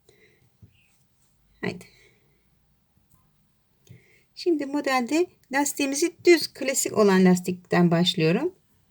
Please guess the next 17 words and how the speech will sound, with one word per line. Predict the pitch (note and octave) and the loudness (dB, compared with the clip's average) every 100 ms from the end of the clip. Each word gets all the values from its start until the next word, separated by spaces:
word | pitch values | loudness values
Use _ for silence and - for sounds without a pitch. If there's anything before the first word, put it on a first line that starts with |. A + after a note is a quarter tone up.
| _ _ _ - | _ _ _ -14
Şimdi | - C4+ A#3+ | -10 -8 -6
başlarken | C#4+ - D4 B3 A3+ A#3 - | -6 -4 -4 0 0 0 -4
ilk | - C#4 - | -10 -8 0
ince | A3 F#3 G3+ - _ _ _ - | 2 4 2 0 _ _ _ -16
şöyle | - A3 A3+ - _ _ _ - | -4 2 2 0 _ _ _ -10
ilmeğimin | B3+ A3+ G#3 G3+ A3 - _ _ _ _ _ - | 0 2 4 4 2 -4 _ _ _ _ _ -12
bir | |
tanesini | A3+ G#3+ F#3+ F#3 F#3 G#3 A3+ _ _ _ _ - | -2 0 0 2 2 2 -2 _ _ _ _ -4
örmeden | A#3 F#3 F3 A#3 - - | 0 2 2 0 -2 0
alıyorum. | G3+ F3 D3 F3+ - _ _ _ _ _ _ _ | 2 2 0 -6 -10 _ _ _ _ _ _ _
İpimi | - A3 G3+ F#3+ | -10 -2 0 2
öne | F#3 A3 | 2 2
getiriyorum. | A3+ A#3 A3+ G#3+ G3+ C4 C#4+ _ _ _ _ _ _ _ _ _ _ _ _ _ _ _ _ _ _ _ _ _ _ _ - | 0 -4 0 2 2 -2 -10 _ _ _ _ _ _ _ _ _ _ _ _ _ _ _ _ _ _ _ _ _ _ _ -4
Yine | G#3+ | -2
parmağımın | G#3+ A3+ G#3 G3 G3 G#3 | 0 0 2 2 0 0
arasına | F#3+ F#3 - F3+ F3+ | 0 0 0 -2 0
taktım. | F3+ F3+ F#3 | -2 -2 -6